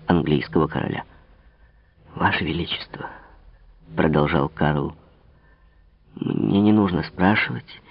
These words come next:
знаете ли вы подробности моих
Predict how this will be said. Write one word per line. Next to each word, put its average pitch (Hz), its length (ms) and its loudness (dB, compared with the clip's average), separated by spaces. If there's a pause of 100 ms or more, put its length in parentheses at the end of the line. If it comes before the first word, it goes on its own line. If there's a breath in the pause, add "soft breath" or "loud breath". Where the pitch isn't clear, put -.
(960 soft breath)
знаете 87 560 2
ли 98 100 2
вы 95 100 0
подробности 85 720 2
моих 78 440 0